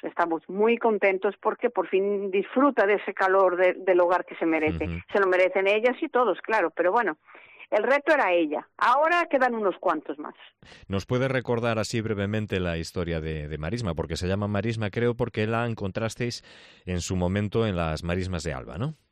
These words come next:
Speaker 1: Pues mira, la encontró una, la encontró una persona que formaba parte de la directiva en aqu-, en aquel momento, Carmen, que se hizo su madrina y por desgracia no está entre nosotros ya.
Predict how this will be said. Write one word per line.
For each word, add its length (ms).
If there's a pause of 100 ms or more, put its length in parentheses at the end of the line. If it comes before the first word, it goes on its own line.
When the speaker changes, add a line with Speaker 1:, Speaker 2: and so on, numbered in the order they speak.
(1200)
Speaker 1:
Pues 160
mira, 220
la 100
encontró 480
una, 760
la 120
encontró 400
una 140
persona 440
que 100
formaba 460
parte 280
de 100
la 100
directiva 460
en 80
aqu-, 260
en 100
aquel 240
momento, 520 (100)
Carmen, 520 (920)
que 120
se 100
hizo 180
su 140
madrina 560
y 340
por 240
desgracia 580
no 120
está 480
entre 260
nosotros 540
ya. 200